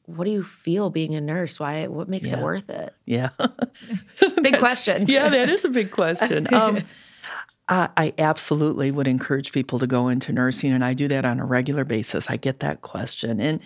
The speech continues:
Speaker 2: to me, what is so fabulous about this parti-, particular profession is the latitude you have to practice in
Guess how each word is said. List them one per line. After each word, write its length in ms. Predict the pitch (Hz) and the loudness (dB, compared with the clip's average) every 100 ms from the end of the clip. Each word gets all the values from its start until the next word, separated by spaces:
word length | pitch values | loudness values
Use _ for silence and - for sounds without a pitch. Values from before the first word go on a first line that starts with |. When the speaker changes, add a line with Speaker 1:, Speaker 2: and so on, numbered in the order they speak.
| - - - | -16 -20 -6
Speaker 2:
to 120 | - | 0
me, 440 | 208 247 294 185 160 | 2 2 2 0 -2
what 340 | 170 170 165 175 | -2 0 0 -2
is 160 | 156 | -2
so 260 | - 175 190 | -2 -2 -2
fabulous 720 | - 156 143 170 175 180 - | -4 -6 -6 -4 -4 -4 -6
about 320 | 165 147 - | -6 -6 -6
this 160 | - - | -8 -6
parti-, 380 | 147 - 160 - _ _ - | -8 -6 -6 -6 _ _ -16
particular 500 | 175 185 185 175 156 | -8 -6 -4 -2 -2
profession 600 | - - 170 170 - 151 | -4 -4 -2 -2 -2 -2
is 240 | 147 - - | -2 -6 -6
the 320 | 165 151 139 - - - _ - - | -4 -2 -4 -8 -20 -20 _ -18 -6
latitude 760 | 143 147 156 170 170 143 139 139 | 0 0 2 0 -2 -4 -2 -2
you 120 | 139 | -4
have 520 | - 147 - 73 - | -4 -4 -2 -2 -4
to 120 | - | -8
practice 760 | - - 80 78 - 147 - - | -8 -4 -2 -2 -4 -6 -6 -6
in 320 | - 139 127 | -4 -2 -2